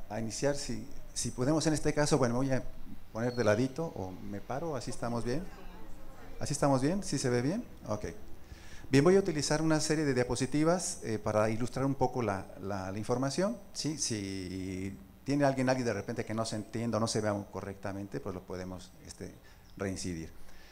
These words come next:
Bien, en cuanto a la divulgación científica, eh, nosotros en ciencia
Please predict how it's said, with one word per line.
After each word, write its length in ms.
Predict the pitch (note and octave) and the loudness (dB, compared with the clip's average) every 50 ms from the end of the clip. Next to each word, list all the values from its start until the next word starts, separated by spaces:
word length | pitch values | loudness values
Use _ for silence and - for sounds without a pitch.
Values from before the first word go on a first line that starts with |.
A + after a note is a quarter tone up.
| - - - - - - - - | -20 -20 -20 -20 -20 -20 -6 2
Bien, 280 | C3+ C#3 C#3+ C#3+ - - | 4 4 4 4 2 0
en 100 | - C#3 | 0 2
cuanto 220 | C#3 D3 D3 C#3+ D3+ | 4 4 4 4 4
a 40 | C#3+ | 2
la 60 | C#3 | 4
divulgación 460 | D3 C#3+ C#3+ C3+ C#3+ C#3 D3 F3+ F#3+ | 2 2 2 2 2 0 0 0 -2
científica, 760 | - F3+ E3 D3 - D3 B2+ - A#2+ A2+ - A2+ B2+ D#3+ - - - - - - - - | 0 -2 -2 -2 -2 -2 0 0 0 0 0 -2 -2 -2 -6 -12 -18 -20 -20 -20 -18 -8
eh, 460 | - A#2+ A#2 A#2 A#2+ A#2+ A#2 A#2 - - - - - - - - - - - - - - - - | -4 -2 0 2 2 2 2 0 -2 -6 -12 -20 -20 -20 -20 -20 -20 -20 -20 -20 -20 -20 -4 4
nosotros 540 | C#3 C#3+ C#3 E3 E3 - - C3+ B2+ - D3+ | 4 6 6 6 4 4 2 2 2 4 4
en 240 | C#3 B2+ B2 A#2+ - | 4 4 4 2 0
ciencia 720 | - - D3+ D#3 D#3 D3 C#3+ - A2+ G#2+ A2 A#2+ - | 0 0 2 2 2 0 0 0 0 0 0 -2 -4